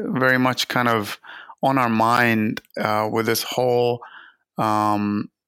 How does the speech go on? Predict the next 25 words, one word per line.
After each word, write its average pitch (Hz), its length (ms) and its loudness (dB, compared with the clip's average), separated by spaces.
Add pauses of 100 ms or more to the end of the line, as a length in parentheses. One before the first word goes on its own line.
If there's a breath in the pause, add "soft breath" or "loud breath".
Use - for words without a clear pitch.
(120)
kind 123 120 0
of 104 120 -6
publication 110 880 0
is 110 240 -2
the 117 80 -2
cover 151 340 4
is 113 120 0
a 110 40 -2
bunch 110 220 -2
of 113 80 0
silhouettes, 110 760 0
right? 113 480 -2
And 110 420 0 (600 loud breath)
on 123 120 2
every 131 240 2
page, 120 760 2 (800)
there's 110 260 0
a 107 100 -2 (140)
tiny 117 540 0
silhouette 104 800 0
on 120 140 -4
the 107 60 -4
bottom 104 340 -2
left-hand 101 440 -4
corner 104 560 -2